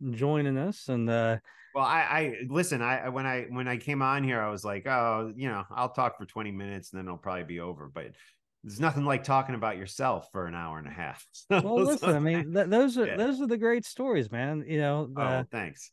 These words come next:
Speaker 1: you know what I mean? Just the, I mean, think if, uh, you hadn't,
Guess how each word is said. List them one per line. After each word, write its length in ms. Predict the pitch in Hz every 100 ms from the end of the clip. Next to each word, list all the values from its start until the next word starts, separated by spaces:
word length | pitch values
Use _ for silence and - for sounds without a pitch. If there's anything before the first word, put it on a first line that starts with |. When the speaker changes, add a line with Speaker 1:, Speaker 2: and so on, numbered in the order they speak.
| -
Speaker 1:
you 120 | 175
know 100 | 185
what 60 | 185
I 40 |
mean? 220 | 185 196
Just 260 | 165 165 -
the, 360 | 147 139 131 127
I 260 | _ -
mean, 100 | 208
think 280 | 208 254 269
if, 180 | 233 -
uh, 240 | 202 190 180
you 180 | 180 175
hadn't, 420 | 190 202 175